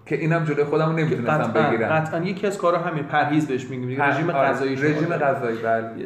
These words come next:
Speaker 2: دیگه چی کار باید نکنه؟
Speaker 1: ورزش
Speaker 2: مثلاً
Speaker 1: کردن
Speaker 2: این
Speaker 1: هم
Speaker 2: لایف
Speaker 1: مهم.
Speaker 2: استایل دیگه، یعنی شرایط
Speaker 1: اینا دانسته‌های تجربیه ها،
Speaker 2: همینطوره،
Speaker 1: یعنی همینطوری
Speaker 2: همینطوره،
Speaker 1: که
Speaker 2: دقیقاً
Speaker 1: شنیدم
Speaker 2: همینطوره.
Speaker 1: دارم
Speaker 2: بیشتر از
Speaker 1: می‌گن.
Speaker 2: این هم حالا شاید نباشه، همین هاست. یعنی
Speaker 1: آها.
Speaker 2: شما باید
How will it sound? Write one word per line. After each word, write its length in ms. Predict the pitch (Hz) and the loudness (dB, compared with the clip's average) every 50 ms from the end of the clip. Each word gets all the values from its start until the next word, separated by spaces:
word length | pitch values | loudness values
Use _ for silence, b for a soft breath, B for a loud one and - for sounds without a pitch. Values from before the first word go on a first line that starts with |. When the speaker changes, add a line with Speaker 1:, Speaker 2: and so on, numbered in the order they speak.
| - - | -8 -6
Speaker 2:
دیگه 180 | 113 190 196 185 | -4 -2 -2 -2
چی 120 | 190 160 | -2 -2
کار 140 | 147 139 131 | -2 0 0
باید 160 | 127 127 123 | 0 0 -2
نکنه؟ 120 | 123 123 123 | -2 -2 0
Speaker 1:
ورزش 580 | 143 147 147 151 147 - 147 151 147 - - | 2 2 4 2 2 0 -2 -2 -2 -2 -2
Speaker 2:
مثلاً 100 | 156 143 | -2 0
Speaker 1:
کردن 180 | 143 143 147 156 | 0 0 2 2
Speaker 2:
این 80 | 196 | 2
Speaker 1:
هم 100 | 202 190 | 2 4
Speaker 2:
لایف 220 | 185 180 170 165 151 | 4 6 6 6 4
Speaker 1:
مهم. 100 | 143 135 | 4 2
Speaker 2:
استایل 520 | 147 - - - 156 160 170 165 143 131 | 2 0 0 0 0 2 2 2 0 -2
دیگه، 140 | 127 131 135 | -2 -2 -4
یعنی 120 | 147 160 | -4 -6
شرایط 360 | 160 160 - 147 143 139 139 151 | -6 -4 -2 -2 -2 0 2 2
Speaker 1:
اینا 200 | 160 196 214 214 | 2 4 2 4
دانسته‌های 560 | 180 185 180 180 175 175 - - 185 185 208 | 4 4 4 4 4 0 0 2 2 2 2
تجربیه 640 | 226 - 185 175 170 165 160 170 165 175 208 202 175 | 2 0 0 0 0 2 0 0 0 0 2 2 4
ها، 40 | 180 | 4
Speaker 2:
همینطوره، 420 | 226 254 277 269 214 190 165 151 135 | 4 4 4 4 2 2 2 0 0
Speaker 1:
یعنی 200 | - 160 160 175 | -2 -2 -2 -2
همینطوری 0 | |
Speaker 2:
همینطوره، 440 | 190 202 185 147 156 147 139 135 | -2 0 -2 0 0 0 0 0
Speaker 1:
که 60 | 135 151 | 0 0
Speaker 2:
دقیقاً 200 | 156 156 156 175 | 0 0 0 0
Speaker 1:
شنیدم 160 | 175 185 185 | 0 0 0
Speaker 2:
همینطوره. 280 | 175 - 131 - 139 | 0 0 0 0 0
Speaker 1:
دارم 120 | 131 123 123 | -2 0 -2
Speaker 2:
بیشتر 320 | 117 - - 165 165 165 | -2 -2 0 2 2 2
از 100 | 165 160 160 | 2 2 0
Speaker 1:
می‌گن. 120 | 175 185 | 0 0
Speaker 2:
این 100 | 185 180 | 0 2
هم 40 | 180 | 2
حالا 240 | 165 160 165 170 170 160 - - - 131 135 | 2 2 0 0 0 -2 -4 -6 -8 -10 -6
شاید 320 | - 160 156 160 160 165 | 0 0 2 2 2 2
نباشه، 340 | 165 160 147 131 123 131 127 | 2 2 2 0 -2 -4 -4
همین 260 | 131 147 147 - 127 | -2 -2 -2 -4 -4
هاست. 240 | 127 127 123 123 127 | -4 -4 -4 -2 -2
یعنی 180 | 139 139 147 | -2 0 0
Speaker 1:
آها. 80 | 147 135 | 0 0
Speaker 2:
شما 160 | 147 160 165 | 0 0 2
باید 260 | 160 156 156 156 160 | 2 2 2 0 0